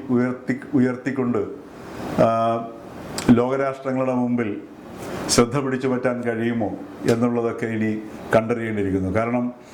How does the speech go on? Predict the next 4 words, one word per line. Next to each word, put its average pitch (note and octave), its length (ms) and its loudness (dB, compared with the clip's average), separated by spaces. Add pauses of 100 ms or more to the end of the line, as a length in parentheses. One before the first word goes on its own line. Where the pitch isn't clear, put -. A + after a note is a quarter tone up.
(340)
ഇന്ത്യ C3+ 240 4 (920)
പാകിസ്ഥാൻ്റെ C3+ 600 4 (140)
ഓരോ C3+ 240 4 (300)
നീക്കങ്ങളും C3+ 500 0